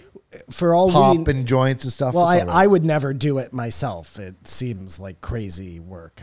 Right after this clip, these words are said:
Speaker 1: but, like, things start from weird things. I, I was mad at chiropractic because it was started by a seance. That's where this guy downloaded his information from.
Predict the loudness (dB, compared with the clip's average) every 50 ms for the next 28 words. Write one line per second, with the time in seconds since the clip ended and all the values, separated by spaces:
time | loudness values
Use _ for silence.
0 | -18 _ -10 -10 -10 -10 -12 -12 -10 -10 -10 -10 -12 -14 -16 -18 -20 -20 _ _
1 | _ _ _ _ _ _ _ _ _ _ _ _ _ _ _ _ _ _ _ _
2 | _ _ _ _ _ _ _ _ _ _ _ _ _ _ _ _ _ _ _ -2
3 | 0 2 2 2 2 2 0 -2 -2 0 -2 -2 -2 -4 -8 -8 -6 -6 -6 -4
4 | -4 -4 -4 -6 -8 -10 -10 -10 -10 -10 -12 -14 -12 -12 -12 -8 -4 -2 -2 -2
5 | 0 0 0 0 0 0 0 0 0 0 0 -2 -2 -4 -4 -4 -4 -4 -4 -6
6 | -8 -8 -8 -8 -8 -8 -8 -8 -8 -8 -6 -6 -8 -6 -6 -6 -8 -8 -10 -10
7 | -10 -8 -6 -6 -4 -4 -6 -6 -8 -12 -16 -18 -18 -14 -10 -10 -10 -10 _ _
8 | _ -12 -8 -8 -6 -6 -6 -8 -8 -6 -6 -6 -6 -6 -6 -8 -8 -10 -10 -10
9 | -10 -10 -10 -10 -10 -10 -10 -12 -12 -12 -12 -12 -12 -12 -12 -14 -14 -16 -16 -16
10 | -16 -14 -12 -12 -12 -12 -14 -16 -20 -20 -20 -20 -20